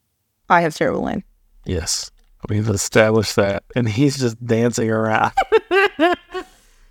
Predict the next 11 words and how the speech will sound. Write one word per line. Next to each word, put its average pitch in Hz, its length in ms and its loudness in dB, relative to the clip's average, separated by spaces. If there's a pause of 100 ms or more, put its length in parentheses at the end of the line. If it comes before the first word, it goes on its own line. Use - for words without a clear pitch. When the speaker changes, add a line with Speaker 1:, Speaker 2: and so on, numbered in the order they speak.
(140)
Speaker 2:
You 156 100 -6
can't 214 260 2
hit 226 160 8
me 165 140 0
if 131 100 0
I 127 100 4
crouch 196 540 4
and 101 300 -8
move. 190 280 2 (440)
<laughs> - 180 -12
I - 160 4